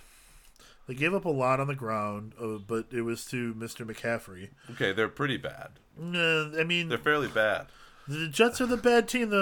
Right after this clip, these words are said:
Speaker 1: I'm gonna like this year, though.
Speaker 2: <laughs>
Speaker 1: That's basically the way it goes. Um, so, Damian Harris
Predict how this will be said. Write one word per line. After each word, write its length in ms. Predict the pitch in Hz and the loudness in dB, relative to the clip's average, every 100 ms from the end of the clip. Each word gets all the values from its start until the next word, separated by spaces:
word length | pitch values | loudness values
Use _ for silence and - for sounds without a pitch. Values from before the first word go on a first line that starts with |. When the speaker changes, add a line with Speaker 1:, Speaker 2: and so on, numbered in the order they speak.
| 190 | 2
Speaker 1:
I'm 120 | 185 | 0
gonna 140 | 185 | -2
like 240 | 185 196 - | 2 2 0
this 200 | 113 - | -8 -8
year, 200 | 92 87 | -12 -8
though. 240 | - 92 - - - - | -8 -8 -10 -14 -14 -14
Speaker 2:
<laughs> 420 | - - - - | -14 -16 -20 -14
Speaker 1:
That's 140 | 139 135 | -12 -6
basically 320 | 170 147 151 | -4 -4 -2
the 80 | 139 | 0
way 140 | 127 | 0
it 80 | 117 | 0
goes. 440 | 135 110 87 - - _ - - - - _ | 0 -2 -4 -14 -18 _ -20 -20 -20 -20 _
Um, 480 | 123 120 120 120 113 - - - - - - _ _ _ _ _ _ _ _ _ _ _ _ _ _ _ _ _ _ _ _ _ _ _ - | 2 6 6 6 2 -10 -20 -20 -20 -20 -20 _ _ _ _ _ _ _ _ _ _ _ _ _ _ _ _ _ _ _ _ _ _ _ -20
so, 800 | - - - 127 113 113 113 113 - _ _ _ _ _ - - - _ - - - - - - | -12 -4 4 6 6 2 0 -4 -10 _ _ _ _ _ -20 -20 -20 _ -20 -20 -20 -20 -18 -12
Damian 340 | - 139 175 151 | -6 -4 -4 -4
Harris 680 | 117 101 101 - - - | -4 -6 -8 -12 -14 -16